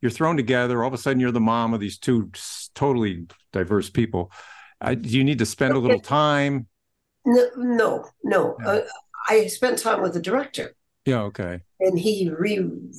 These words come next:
Speaker 2: redid a lot of stuff that I asked for, 'cause I quit at one point. I
Speaker 1: Oh,
Speaker 2: said,
Speaker 1: did you really?
Speaker 2: Oh,
Speaker 1: Hmm.
Speaker 2: yeah. I, I went to the first reading, and I was not that impressed, and I certainly wasn't impressed with my part, and I didn't know who that guy over there was with the shorts and the whole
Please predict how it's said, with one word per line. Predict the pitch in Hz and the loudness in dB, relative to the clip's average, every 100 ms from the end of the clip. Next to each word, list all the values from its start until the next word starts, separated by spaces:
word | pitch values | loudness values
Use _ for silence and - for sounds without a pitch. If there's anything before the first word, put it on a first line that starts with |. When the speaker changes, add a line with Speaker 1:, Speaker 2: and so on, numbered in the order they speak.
| 180 | -6
Speaker 2:
redid | 190 170 226 | -4 2 2
a | 196 | 2
lot | 147 151 | 0 -2
of | 160 | -2
stuff | - 165 160 | -2 -2 -2
that | 165 | -2
I | 151 147 | 0 0
asked | 175 185 - | 0 -2 -6
for, | |
'cause | - 170 | -8 -6
I | 180 214 | -6 -6
quit | - 320 427 - | -8 -2 -2 -2
at | - - | -10 -4
one | - 147 | -2 -2
point. | - - | -2 -2
I | 180 | 0
Speaker 1:
Oh, | 139 | 0
Speaker 2:
said, | 131 | 2
Speaker 1:
did | 120 | 2
you | 143 | 2
really? | 127 151 190 _ _ _ _ | 0 0 -4 _ _ _ _
Speaker 2:
Oh, | 247 | 2
Speaker 1:
Hmm. | 294 | 4
Speaker 2:
yeah. | 285 - - _ _ _ _ - | 4 2 -4 _ _ _ _ 0
I, | 220 - - 190 - | 2 0 -4 -4 0
I | 214 | 4
went | 233 240 | 4 2
to | |
the | 208 | -4
first | - 269 254 254 | -4 -4 -4 -2
reading, | 220 208 131 135 170 _ - - _ _ _ _ | 2 2 2 -2 -6 _ -20 -20 _ _ _ _
and | 294 277 | 2 2
I | 220 | 2
was | 196 240 | 2 4
not | 262 262 | 2 2
that | 208 190 | 0 2
impressed, | 170 - 262 254 165 - - | -2 -2 0 2 0 -2 -4
and | - 185 | -2 2
I | 190 | 2
certainly | 185 247 240 185 | 2 0 0 0
wasn't | 185 175 175 | -2 0 0
impressed | - 175 151 - - | 0 -2 0 -2 -6
with | 160 - | -8 -4
my | 156 202 | 0 2
part, | 220 160 131 95 - - - - | 0 -2 -2 -4 -6 -20 -12 0
and | 185 | 2
I | 214 | 2
didn't | 262 220 | 0 2
know | 170 | 2
who | 175 - | 2 2
that | 160 156 | 0 0
guy | 165 143 | -2 -2
over | 156 151 | -2 -2
there | 156 151 147 | 0 0 0
was | 147 147 | -2 -2
with | 143 | -2
the | 147 | 0
shorts | - - 139 - - | 0 0 0 0 -2
and | - | -4
the | - | -4
whole | - | -2